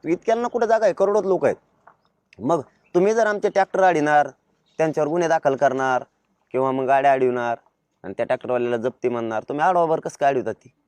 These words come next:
बघतो मी, एकाही ट्रॅक्टरवाल्यांनी घाबरण्याचं कारण नाही, कारण ते आपल्या संरक्षणासाठी, दैनंदिन जीवनाचे, अ, गरजा भागवण्यासाठी आपलं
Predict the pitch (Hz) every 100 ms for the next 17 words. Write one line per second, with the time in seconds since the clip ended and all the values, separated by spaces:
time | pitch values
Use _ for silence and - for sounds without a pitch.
0 | _ _ _ 120 123 113 110 139 - 208
1 | 208 202 - 185 180 170 165 135 135 147
2 | 143 135 143 139 127 123 147 147 - 156
3 | - 156 165 143 151 156 160 151 143 135
4 | 147 139 139 139 143 135 127 131 135 139
5 | 131 _ _ _ _ - 107 107 131 143
6 | 156 117 135 139 131 120 135 139